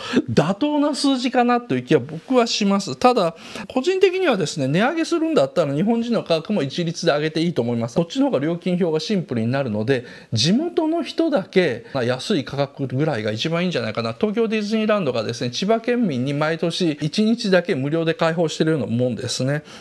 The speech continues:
だから、あの、日本人というか地元の人だけ優遇したかったらですね、あらかじめあの、姫路の市役所なり観光案内所なりに行って、マイナンバーカードなりのですね、身分証の提示と簡単な書類書けば、ほぼ無料で入れる入場券をもらえるみたいなシステムにすれば、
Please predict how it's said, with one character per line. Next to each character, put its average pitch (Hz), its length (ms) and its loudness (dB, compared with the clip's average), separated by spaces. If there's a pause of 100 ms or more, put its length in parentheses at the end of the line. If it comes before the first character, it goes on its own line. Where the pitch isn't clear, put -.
(120)
だ 220 100 4
か 202 80 4
ら、 156 180 2 (300)
あ 139 140 2
の、 135 160 0
日 165 120 2
本 320 280 -2
人 269 420 0
と 139 180 0
い 139 60 0
う 139 60 -2
か 135 100 0
地 135 100 -2
元 226 240 2
の 233 60 2
人 240 180 -4
だ 214 100 2 (260)
け 165 120 -2
優 185 200 0
遇 190 180 2
し - 120 -4
た 196 120 6
か 156 100 0
っ - 100 -6
た 143 120 4
ら 123 100 0
で 110 120 -2
す - 160 -4
ね、 120 80 0
あ 127 140 -2
ら 180 100 -2
か 196 140 -2
じ 196 100 -2
め 202 100 0
あ 175 80 -2
の、 170 180 -2 (200)
姫 196 240 2
路 220 120 -2
の 220 80 4
市 220 140 2
役 214 180 2
所 208 100 0
な 139 80 2
り 127 80 -4
観 180 200 -2
光 175 160 0
案 180 100 -2
内 180 140 0
所 190 140 0
な 180 120 2
り 135 100 -4
に 107 160 0
行 120 80 -2
っ 120 40 -16
て、 156 380 4
マ 170 160 2
イ 208 40 0
ナ 214 140 2
ン 208 80 2
バ 208 160 4
ー 202 40 -16
カ 208 140 4
ー 170 40 -2
ド 135 120 -2
な 117 100 0
り 113 100 0
の 110 140 0
で 107 100 -2
す 131 120 -2
ね、 120 60 2
身 131 80 2
分 196 160 2
証 202 120 0
の 185 60 0
提 180 140 0
示 175 180 -2
と 170 100 2
簡 208 260 -2
単 208 140 0
な 208 80 0
書 214 160 2
類 208 160 -2
書 226 140 -2
け 127 160 0
ば、 156 260 4 (100)
ほ 175 100 0
ぼ 196 120 0
無 143 140 -2
料 190 180 0
で 185 80 0
入 185 240 0
れ 175 140 2
る 143 80 0
入 151 180 0
場 160 140 2
券 156 160 0
を - 20 0
も 117 160 0
ら 147 100 2
え 143 80 0
る 151 60 -4
み 147 140 0
た 139 120 2
い - 20 -4
な 107 60 -4
シ - 200 -6
ス - 60 -14
テ 143 80 -2
ム 123 100 0
に 113 80 -2
す - 160 -4
れ 147 120 2
ば、 131 260 0